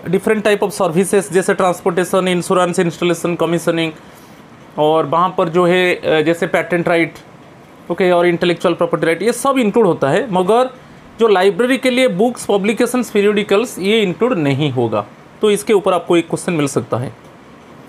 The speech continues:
नेक्स्ट पार्ट को चलेंगे, ये बहुत इंपॉर्टेंट है, कुछ फंडामेंटल प्रिंसिपल्स के ऊपर है।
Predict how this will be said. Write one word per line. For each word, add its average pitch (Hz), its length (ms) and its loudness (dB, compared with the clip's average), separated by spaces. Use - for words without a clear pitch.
नेक्स्ट 185 220 -4
पार्ट 220 220 -2
को - 80 0
चलेंगे, 233 460 2
ये 208 100 2
बहुत 208 320 -2
इंपॉर्टेंट 233 460 0
है, 285 340 -2
कुछ 214 140 -4
फंडामेंटल 214 640 0
प्रिंसिपल्स 220 500 -2
के 240 100 2
ऊपर 226 260 2
है। 254 200 0